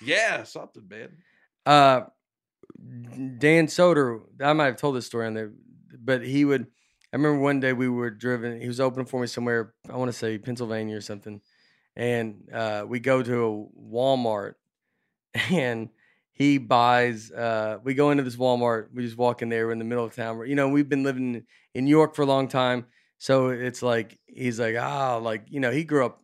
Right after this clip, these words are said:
Speaker 2: in Colorado, but, like, outside Colorado, so he's like, "Oh, this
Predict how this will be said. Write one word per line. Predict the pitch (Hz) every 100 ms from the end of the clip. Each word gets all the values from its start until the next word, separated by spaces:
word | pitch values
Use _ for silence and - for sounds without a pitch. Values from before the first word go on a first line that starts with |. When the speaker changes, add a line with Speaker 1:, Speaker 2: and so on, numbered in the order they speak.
| _
Speaker 2:
in | 120 107 98
Colorado, | - 139 127 135 147 117
but, | 107 110
like, | 117
outside | 117 117 117 107
Colorado, | 107 104
so | 101 113 104 - _ _ _ -
he's | 120
like, | 120
"Oh, | 127 135
this | 123 123